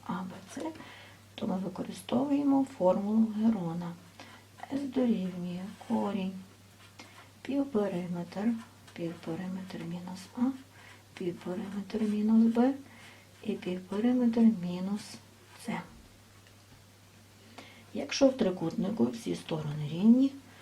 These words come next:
то формула наступна: А квадрат, корінь з три на чотири. Якщо в трикутнику кут прямий, то ми використовуємо формулу: С дорівнює одна друга А на Б.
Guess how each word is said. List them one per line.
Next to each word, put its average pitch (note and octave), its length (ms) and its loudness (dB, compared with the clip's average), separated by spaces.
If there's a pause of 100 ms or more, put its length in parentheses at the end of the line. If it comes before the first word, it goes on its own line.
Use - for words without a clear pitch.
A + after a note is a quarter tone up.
(300)
то D#3+ 120 -8
формула D3+ 520 -4
наступна: G#3+ 640 2 (160)
А D3+ 180 0
квадрат, A3+ 640 -2
корінь D#3 480 -6
з - 40 -16
три A#3+ 300 2 (140)
на G3 280 -4
чотири. D#3 480 -8 (680)
Якщо B3 320 -4
в - 40 -6
трикутнику F3 800 2
кут F#3+ 340 0
прямий, F#3 600 6 (480)
то F#3 140 -4
ми A3 200 6
використовуємо B3 1000 2 (140)
формулу: E3+ 560 -2 (840)
С F3+ 180 -4 (160)
дорівнює C4+ 540 -2 (180)
одна F#3 460 -6
друга B3+ 560 4 (140)
А G3 80 -4
на G#3+ 300 2
Б. F3+ 180 -2